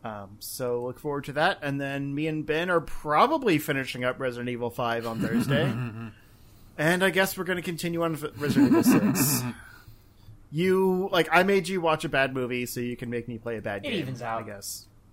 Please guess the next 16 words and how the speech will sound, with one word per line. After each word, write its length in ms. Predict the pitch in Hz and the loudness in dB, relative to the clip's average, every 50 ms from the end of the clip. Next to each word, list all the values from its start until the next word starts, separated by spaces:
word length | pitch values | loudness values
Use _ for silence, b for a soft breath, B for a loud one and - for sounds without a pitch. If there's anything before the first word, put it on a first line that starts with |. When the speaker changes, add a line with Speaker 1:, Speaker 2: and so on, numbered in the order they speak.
| - - - _ - - - - - - - - - _ _ - - - - - - | -20 -20 -20 _ -20 -20 -20 -20 -20 -20 -20 -20 -20 _ _ -20 -20 -20 -20 -14 0
Speaker 2:
Oh, 100 | - 160 | 6 8
Speaker 1:
Yeah. 80 | 160 | 10
Speaker 2:
I 120 | 175 185 208 | 12 12 12
had 140 | 220 208 - | 10 10 8
something 380 | 220 202 170 151 143 131 131 | 6 4 4 4 4 2 4
much 300 | 135 143 143 139 - - | 4 4 4 2 2 -2
worse 560 | 123 123 120 113 110 107 - - - - - - - | -2 0 0 0 0 0 -2 -2 -4 -4 -6 -8 -8
entitled 560 | 123 120 113 107 113 117 101 107 107 101 92 - | -6 -6 -6 -4 -4 -2 -2 -2 -4 -6 -10 -12
for 100 | - 104 | -12 -10
you, 200 | 101 101 101 98 | -10 -8 -8 -8
but 260 | 92 104 101 - - | -8 -8 -8 -6 -6
I 160 | 98 104 104 | -6 -6 -6
declined 400 | 101 101 - - - 95 95 95 | -6 -8 -12 -12 -12 -10 -10 -10
to 80 | 90 92 | -12 -12
do 180 | - 98 92 - | -12 -12 -12 -10
that. 260 | 73 85 82 - | -8 -8 -8 -10